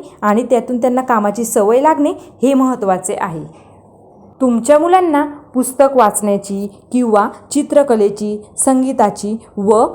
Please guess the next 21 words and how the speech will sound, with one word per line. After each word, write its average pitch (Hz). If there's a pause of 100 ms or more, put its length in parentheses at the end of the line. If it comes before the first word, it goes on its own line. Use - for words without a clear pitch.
(140)
अन्य 277
कशाची 302
आवड 208
आहे 269 (260)
हे 233
तुम्ही 240 (120)
ओळखा, 220 (240)
त्यांचा 214 (140)
छंद 226
ओळखा 262 (240)
आणि 196
त्यानुसार 202 (280)
त्यांना 214
वेगवेगळे 269 (240)
साहित्य 240 (300)
आणून 247
द्या 190 (260)
व 208 (260)
त्या 269
गोष्टींमध्ये 202
त्यांना 185